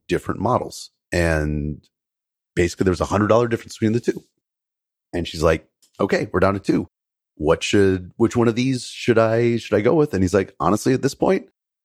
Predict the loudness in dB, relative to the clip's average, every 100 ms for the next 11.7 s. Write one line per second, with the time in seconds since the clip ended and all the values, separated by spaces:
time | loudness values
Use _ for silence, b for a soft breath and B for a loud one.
0 | -18 0 2 2 0 0 0 2 0 -2
1 | -6 -18 -20 _ _ -2 -2 0 2 2
2 | 0 -4 -4 -2 -4 -8 -6 -4 -4 -4
3 | -4 -4 -8 _ _ _ _ _ _ -2
4 | 0 0 -4 _ _ _ -8 -2 0 0
5 | 0 -2 -6 -10 -12 0 0 2 2 2
6 | -2 0 0 2 0 0 -2 -6 _ _
7 | _ _ _ _ _ _ _ 0 0 2
8 | 2 4 4 2 0 2 2 2 2 2
9 | 2 -2 -4 -6 -6 -2 2 2 2 -4
10 | -10 -18 _ -6 -2 -2 0 2 2 2
11 | 0 0 0 -8 -12 -12 -16